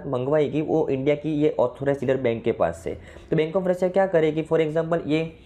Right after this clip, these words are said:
पचास करोड़ का हमने import करवाया था इस company से, लेकिन वो company के मालिक को चाहिए just उसमें से ट्वेंटी करोड़ रुपीज।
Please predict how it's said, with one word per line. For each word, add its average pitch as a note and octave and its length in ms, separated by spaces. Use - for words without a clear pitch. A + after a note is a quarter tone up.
पचास D#3+ 360
करोड़ D#3+ 200
का D#3+ 140
हमने D3+ 220
import C3 360
करवाया D#3+ 340
था C#3+ 100
इस C#3 120
company B2 380
से, B2 220
लेकिन D#3 180
वो E3 100
company D3+ 340
के D#3+ 80
मालिक D3 300
को D#3 100
चाहिए D3 300
just D3+ 280
उसमें C#3 260
से D3+ 120
ट्वेंटी B2+ 360
करोड़ E2+ 220
रुपीज। D#2 360